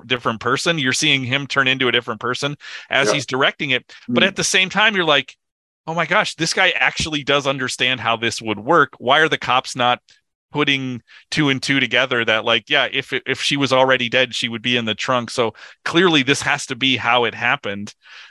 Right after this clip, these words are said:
Speaker 1: Um, and he, you know, and then he, he ends by saying, "I've killed dozens of people in the pictures." So it's like,
Speaker 2: <laughs>
Speaker 1: yeah, like, it's like,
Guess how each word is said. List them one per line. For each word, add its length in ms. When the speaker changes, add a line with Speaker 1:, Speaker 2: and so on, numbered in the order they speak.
Speaker 1:
Um, 380
and 120
he, 120
you 100
know, 120
and 80
then 80
he, 80
he 240
ends 200
by 180
saying, 360
"I've 220
killed 260
dozens 340
of 80
people 300
in 80
the 80
pictures." 640
So 220
it's 120
like, 140
Speaker 2:
<laughs> 60
Speaker 1:
yeah, 160
like, 200
it's 120
like, 160